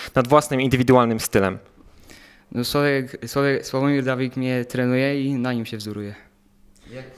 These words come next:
Speaker 2: no, wskazówki, jakie daje.
Speaker 1: Okej, a na koniec powiedz, jakie masz jeszcze plany na ten sezon i co chciałbyś osiągnąć?
Speaker 2: Być, dojechać bez żadnego upadku. Albo w ogóle chociaż, żeby się nic nie złamać,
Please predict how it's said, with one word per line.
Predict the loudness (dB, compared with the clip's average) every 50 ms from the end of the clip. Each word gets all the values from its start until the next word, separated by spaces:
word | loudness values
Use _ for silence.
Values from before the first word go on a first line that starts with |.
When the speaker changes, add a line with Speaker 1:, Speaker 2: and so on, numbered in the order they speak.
| -18 -16
Speaker 2:
no, | -14
wskazówki, | -14 -10 -4 -2 0 2 2 0 0 -2 -4
jakie | -2 -4 -8
daje. | -10 -8 -10 -10 -12 -14 -18 _ _ _ _ _ _ _ -20 -20 -20 -20 -20 -20 -12 -6
Speaker 1:
Okej, | -4 2 4 4 2 2 0
a | 0
na | 0 0
koniec | 2 0 -2 0 2
powiedz, | 4 4 6 4
jakie | 2 2 2 2
masz | 2 2 2
jeszcze | 2 -2 2 2 2 2 2 -2 -10 -20 -8 0
plany | 2 2 4 4 2
na | 2 2 2
ten | 2 0 0
sezon | 2 2 4 4 4 2 0
i | 0 -2 0
co | 0 0
chciałbyś | 2 2 2 2 4 2 0 0
osiągnąć? | 0 0 0 0 0 0 0 -2 -2 -6 -16 _ -20 -20 -20 -20 -20 -20 _ _ _ _ _ _ _ _ _ _ -20 -20 -20 _ -14 -10
Speaker 2:
Być, | -8 -6 -2 -2 -2 -2 -2 -4 -6 -6 -6 -6 -6
dojechać | -4 -2 0 0 0 0 0 -2 -2
bez | -2 -2 -2 -2
żadnego | -2 -2 -2 -2 0 0
upadku. | -2 0 -2 -2 -4 -4 -8 -16 -18 -18 -18 -20 -20 -20 -20 _ _ _ _ _ -10
Albo | -8 -8 -8 -8 -12
w | -14
ogóle | -12 -12 -10 -10 -8
chociaż, | -8 -6 -4 -4 -4 -4 -4 -4
żeby | -4 -4 -2 -2 -2
się | 0 0 0 2 2 0 0 -4 -8 -16 -20 -20 -20 -20 -12 _ -4
nic | -2 0 2
nie | 0 2
złamać, | 2 2 0 0 -2 -6 -10 -12